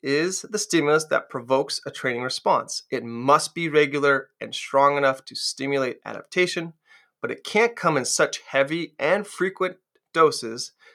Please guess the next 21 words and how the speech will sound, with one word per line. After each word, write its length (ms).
that 140
it 240
overwhelms 880
the 80
adaptive 600
system, 600
causing 380
a 40
breakdown. 500
Running 480
itself 540
is 180
only 280
one 260
of 140
many 460
stressors 680
acting 360
on 160
a 60
runner. 360